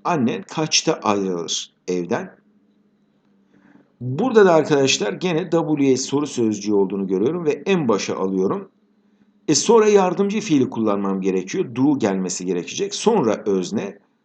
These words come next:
How do you spend your weekend?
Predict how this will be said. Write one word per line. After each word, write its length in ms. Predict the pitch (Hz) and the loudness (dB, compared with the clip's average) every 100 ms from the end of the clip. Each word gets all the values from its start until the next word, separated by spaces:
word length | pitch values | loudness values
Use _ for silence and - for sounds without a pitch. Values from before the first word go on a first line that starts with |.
| _ | _
How 500 | - 160 214 185 127 | -2 0 2 0 -2
do 80 | 131 | 0
you 180 | 113 107 | 2 2
spend 520 | - - 139 196 196 - | 2 2 -2 -4 -10 -6
your 360 | 143 131 98 | 0 2 2
weekend? 420 | 98 107 104 185 | -2 -2 -4 -8